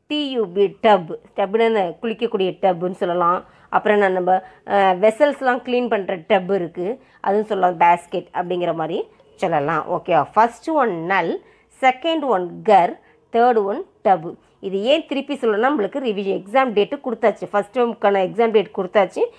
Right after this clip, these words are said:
அதனால இன்னொரு ட்ரிப் ரிவைஸ் பண்ணணும் அப்படிங்கிறதுக்காக தான் உனக்கு மிஸ் இதெல்லாம் திருப்பி நடத்திட்டு இருக்கிறேன். அதனால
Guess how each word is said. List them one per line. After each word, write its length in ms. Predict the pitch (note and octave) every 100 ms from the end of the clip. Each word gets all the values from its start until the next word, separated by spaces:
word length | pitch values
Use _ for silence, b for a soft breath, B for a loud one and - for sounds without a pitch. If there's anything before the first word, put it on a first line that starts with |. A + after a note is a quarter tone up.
| b b
அதனால 280 | G3 C4+ C4
இன்னொரு 180 | G#3 G#3+
ட்ரிப் 200 | C4+ A3
ரிவைஸ் 240 | A3+ E4+ -
பண்ணணும் 360 | G#3+ A3 C4 D4
அப்படிங்கிறதுக்காக 560 | F3 F#3 F#3+ F#3+ F#3 F#3
தான் 120 | A3+
உனக்கு 200 | G3 F#3 F#3
மிஸ் 160 | F3 G#3
இதெல்லாம் 260 | F#3 G3+ G#4 b b -
திருப்பி 300 | G#3+ A3 G3
நடத்திட்டு 400 | F3+ F3+ F#3 E3+
இருக்கிறேன். 340 | E3+ F3+ F3+ D3+ - - _ _ - _ _ _ _
அதனால 180 | G#3+